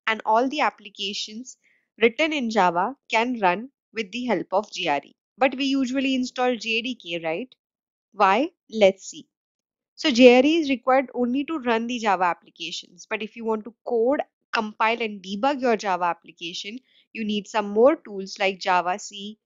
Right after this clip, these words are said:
Java, et cetera. And this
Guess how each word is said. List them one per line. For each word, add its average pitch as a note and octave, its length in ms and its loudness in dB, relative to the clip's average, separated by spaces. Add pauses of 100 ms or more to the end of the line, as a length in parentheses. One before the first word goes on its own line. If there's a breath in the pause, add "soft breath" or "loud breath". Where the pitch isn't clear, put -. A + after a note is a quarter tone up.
(180)
Java, F3+ 500 2
et - 160 -12
cetera. - 460 -10 (480)
And A3 380 -2
this E4 260 2